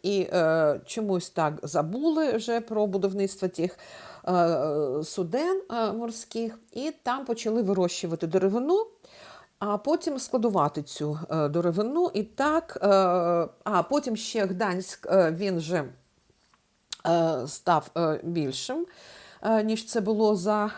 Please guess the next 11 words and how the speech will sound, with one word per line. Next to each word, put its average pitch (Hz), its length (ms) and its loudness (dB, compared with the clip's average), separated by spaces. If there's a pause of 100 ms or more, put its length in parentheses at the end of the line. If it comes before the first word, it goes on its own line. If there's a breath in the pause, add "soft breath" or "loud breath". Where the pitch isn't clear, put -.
е, 180 140 4
часів, 196 580 -4
е, 185 100 8
лицарів, 196 760 2
і 226 160 0 (260)
треба 277 220 2
було 220 480 2
будувати 185 480 0
ще 226 220 -4
якісь 185 320 0
додаткові 175 580 2